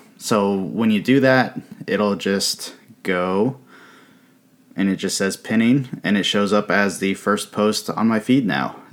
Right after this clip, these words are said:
It's as simple as that. And then if you want to en-, unpin a post and switch up what's pinned to the top of your, your profile, you just do the same process and it's unpinned. Simple as that. Uh, so it's, it's really something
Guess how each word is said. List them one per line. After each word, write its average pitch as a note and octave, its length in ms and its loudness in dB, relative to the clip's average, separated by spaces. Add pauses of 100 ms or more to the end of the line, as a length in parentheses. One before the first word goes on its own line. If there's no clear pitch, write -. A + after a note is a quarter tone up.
It's - 340 -6
as F2 140 0
simple A2 380 2
as F#2+ 100 -2
that. A2 340 0 (400)
And G2+ 140 2
then G2+ 80 2
if G2 100 -2
you G#2 80 2
want G#2 200 2
to - 100 -4
en-, G#2+ 340 2
unpin G#2+ 680 2 (240)
a - 80 -4
post G2 420 -2
and F#2 240 -4
switch - 260 -2
up G2 240 -2
what's F2+ 200 -2
pinned F#2+ 320 -4
to - 80 -4
the F2+ 80 -4
top F#2 260 -2
of F2 80 -8
your, F#2 300 -2 (360)
your - 140 -6
profile, F#2+ 720 -2 (320)
you F#2+ 80 -2
just G2 240 -2
do G2+ 120 2
the F#2 100 0
same F2+ 240 -2
process F#2+ 640 -2
and F#2 680 -6 (800)
it's - 260 -12 (580)
unpinned. G#2 460 2
Simple A2 420 -2
as A#2+ 140 0
that. B2 300 0 (520)
Uh, G2+ 280 0
so A#2 240 2
it's, - 180 -2
it's - 260 -6
really D#3 220 2
something A2+ 600 2